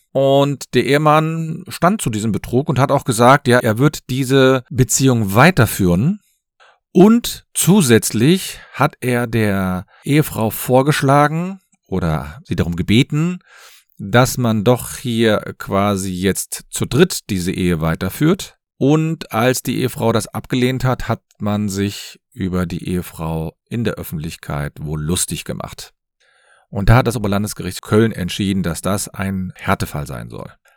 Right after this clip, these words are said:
Also dann haben wir noch den Fall, dass die Parteien zusammenlebten. Sie waren aber schon getrennt. Und dann ist der Ehemann dazu übergegangen, seine neue Freundin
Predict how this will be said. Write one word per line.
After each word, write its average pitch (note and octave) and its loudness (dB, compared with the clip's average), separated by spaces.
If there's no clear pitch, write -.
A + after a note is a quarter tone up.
Also A#2 -2
dann D#3+ 4
haben F3+ 4
wir E3+ 8
noch D#3 4
den C3+ 2
Fall, C#3+ 4
dass A2 2
die G#2 -4
Parteien E2+ -2
zusammenlebten. G#2+ -4
Sie G#2 -6
waren B2 4
aber A#2+ 4
schon A2+ -2
getrennt. G2+ 0
Und B2+ -4
dann B2 2
ist - -4
der G2+ 0
Ehemann C3+ 2
dazu - -6
übergegangen, A2+ 2
seine A2 2
neue D3 4
Freundin B2+ 0